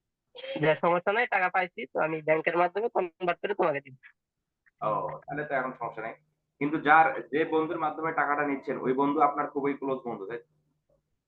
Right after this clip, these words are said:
Speaker 1: হ্যাঁ, ওনার সাথে অনলাইনে পরিচিত। উনি কিন্তু মনে, মনে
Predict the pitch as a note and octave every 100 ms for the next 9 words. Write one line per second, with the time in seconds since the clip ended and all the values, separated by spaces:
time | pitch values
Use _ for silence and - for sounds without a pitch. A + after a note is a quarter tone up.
0 | _ _ _ _ _ _ _ _ _ _
1 | _ _ _ - - F3+ - G3 A3+ A#3+
2 | A3 - A3+ A#3+ A#3+ A3 A3 A3+ A3+ G#3+
3 | G#3 F#3+ F#3+ F#3 F#3+ - G3 G3+ F#3+ F#3+
4 | F#3+ F#3